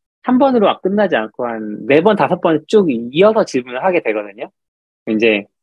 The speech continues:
그 사용자한테는 그 다섯 번의 질문을 한 번에 몰아서 받고 오 달러를 청구하는 거죠.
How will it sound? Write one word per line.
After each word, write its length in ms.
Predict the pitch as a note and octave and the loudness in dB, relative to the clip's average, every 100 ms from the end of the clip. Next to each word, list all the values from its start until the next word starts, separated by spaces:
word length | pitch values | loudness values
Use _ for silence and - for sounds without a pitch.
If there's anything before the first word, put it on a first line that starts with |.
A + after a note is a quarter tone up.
| _ _ _ _ | _ _ _ _
그 160 | - - | -6 -4
사용자한테는 920 | G#3+ A#3 G#3+ F3 C#3+ C#3+ C#3+ C3+ G#2 - | 2 4 4 2 0 -2 -2 -4 -6 -2
그 240 | D3 - | -2 -2
다섯 260 | - C#3 F3 | -6 -6 -2
번의 220 | F#3 E3 | 0 0
질문을 440 | - B2+ B2 B2+ C#3+ | -4 -8 -6 -6 -4
한 100 | G#3 | 0
번에 180 | G3 C3+ | 2 2
몰아서 400 | A2+ B2+ C#3 B2 | 2 0 0 -4
받고 580 | G2 - - A#2 G#2 B2+ | -10 -10 -6 -4 -4 -4
오 100 | C3+ | 0
달러를 400 | F3+ D#3+ D3 C3 | 2 4 2 0
청구하는 440 | F#3+ E3 C#3+ C#3+ | -4 -2 -4 -4
거죠. 220 | A2 F2+ | -10 -14